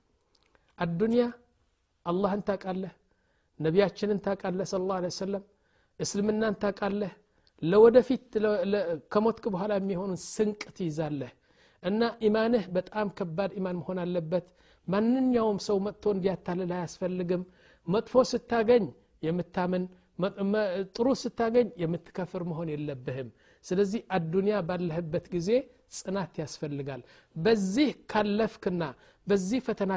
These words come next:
ካለፍ ሁለተኛው ይመጣል። ሁለተኛው ፈተና ምንድን ነው? هو الثبات عند الموت። ስትሞት أن تموت وأنت تقول لا إله إلا الله ብለህ እንድትሞት ይህ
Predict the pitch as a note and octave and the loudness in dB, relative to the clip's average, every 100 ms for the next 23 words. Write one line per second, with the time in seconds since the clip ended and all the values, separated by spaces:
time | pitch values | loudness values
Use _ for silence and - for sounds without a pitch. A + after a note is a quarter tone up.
0 | F3 G3+ G#3 B3 - - _ - G#3+ A3+ | -2 0 2 2 0 -8 _ 0 0 0
1 | - F#3+ F#3 D3+ D3 - C3+ A2 _ _ | -2 -2 0 -2 -4 -8 -14 -16 _ _
2 | _ - G3 A3 A3+ G#3+ G3+ - F3+ F#3+ | _ -2 -2 0 0 0 -2 -4 -4 -2
3 | F#3+ F#3 D#3+ E3+ E3 D#3+ D#3 - _ _ | 0 -2 -2 0 0 -2 -4 -20 _ _
4 | - G3+ G3 F#3 F3 - F#3 - - E3+ | 0 4 4 4 -2 -4 -6 -4 -6 -4
5 | F#3+ F#3 E3 E3 E3 D#3 D3+ D3 D3+ C3+ | -2 -4 -8 -10 -6 -4 -4 -4 -4 -4
6 | - - - _ _ _ _ - E3+ - | -8 -16 -16 _ _ _ _ -8 -8 -6
7 | F#3 G#3+ C4 - - _ _ _ _ F#3 | -2 0 0 -6 -20 _ _ _ _ -2
8 | G3 - F3+ F3+ F3+ F3 E3+ - F3+ - | -2 -2 -2 -2 -4 -2 -2 -2 -6 -4
9 | D#3+ D#3+ - E3+ E3 D#3+ D3+ - _ _ | -6 -6 -4 -2 0 -2 -6 -8 _ _
10 | - D3+ E3 E3 E3 D#3+ D#3+ D#3 D#3 D#3 | -6 -2 0 0 -2 -2 -4 -4 -4 -6
11 | D#3 F#3 G3+ F3+ D#3 F3 E3+ D#3+ D#3+ E3+ | -6 -6 -4 -6 -6 -8 -6 -4 -4 -4
12 | C#3 E3+ D3 E3 D#3+ F#3+ A3 B3+ - _ | -4 -6 -4 -6 -6 -2 0 -2 -6 _
13 | - _ E3+ A#3 | -20 _ 0 2